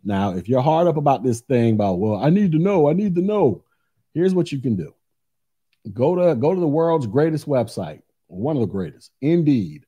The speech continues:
I N D E E D dot com, the job posting site. Go onto that website,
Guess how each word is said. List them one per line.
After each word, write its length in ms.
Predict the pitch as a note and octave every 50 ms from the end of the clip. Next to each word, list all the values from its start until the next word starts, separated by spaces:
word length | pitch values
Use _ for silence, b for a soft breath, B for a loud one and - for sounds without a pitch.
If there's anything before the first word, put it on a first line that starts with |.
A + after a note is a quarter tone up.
| _ -
I 220 | G#2 A#2+ D3+ D#3+
N 380 | D#3+ C#3+ D#3 D3+ C#3+ C#3 B2 G2
D 420 | G2+ B2+ C3 C3+ C3 C3 C3 - -
E 80 | A2+
E 280 | A#2+ A2+ A#2 A#2 A#2 G#2
D 240 | F2+ G#2 A2 G#2 F2+
dot 260 | F#2 F2+ F#2 - -
com, 380 | - F2 D2+ C2+ - - _ _ _ _ _ _ _ _ _ _ _ _ _ _
the 80 | F#2 E2+
job 380 | E2+ A2 A#2 B2+ C#3 B2 G#2+
posting 380 | - B2 A2+ G#2 - - E2 D#2+
site. 340 | - - - D2+ D2 - _ _ _ _ _ _ _ _ _ _ _ _ _ _ - -
Go 180 | G2+ B2 D#3
onto 220 | F3 F3 - F#3+ F3
that 100 | E3+ E3
website, 640 | D#3+ D3 B2+ A#2+ A2+ - A#2 G#2 G2+ G2+ G2+ G2+